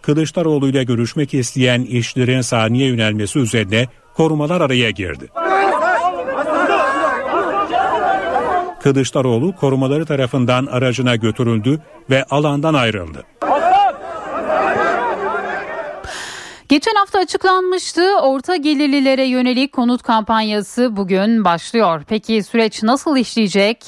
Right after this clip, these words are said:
Speaker 2: Anlatalım.
Speaker 1: Orta gelir grubu için yeni evim konut kampanyasına başvurular başlıyor. Sıfır evler için geçerli olacak kampanyayla konut almak isteyenlerin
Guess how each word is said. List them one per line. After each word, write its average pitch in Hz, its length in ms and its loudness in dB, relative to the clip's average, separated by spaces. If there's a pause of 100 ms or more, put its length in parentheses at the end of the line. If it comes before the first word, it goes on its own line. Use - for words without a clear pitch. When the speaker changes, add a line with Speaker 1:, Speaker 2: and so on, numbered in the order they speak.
Speaker 2:
Anlatalım. 170 500 0 (1800)
Speaker 1:
Orta 135 360 2
gelir 135 300 0
grubu 120 360 0
için 151 460 0
yeni 156 260 2
evim 147 320 0
konut 151 320 0
kampanyasına 127 840 0
başvurular 139 600 0
başlıyor. 98 560 -4 (540)
Sıfır 185 400 0
evler 127 280 2
için 123 240 0
geçerli 120 520 0
olacak 123 380 0
kampanyayla 110 840 0
konut 147 300 0
almak 127 360 0
isteyenlerin 110 760 0